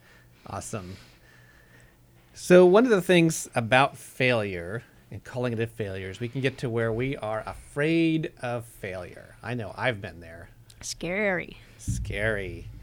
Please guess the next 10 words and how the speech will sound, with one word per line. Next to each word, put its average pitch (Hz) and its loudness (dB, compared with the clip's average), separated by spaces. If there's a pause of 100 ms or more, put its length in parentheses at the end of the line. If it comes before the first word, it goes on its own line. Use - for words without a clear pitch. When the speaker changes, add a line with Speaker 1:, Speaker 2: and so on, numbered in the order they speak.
(380)
Speaker 1:
So 147 4
fear 226 2
of 180 2
failure, 147 4
I 143 2
think, 175 -4
is 139 0
actually 143 -2
really 131 -2
huge. 113 -10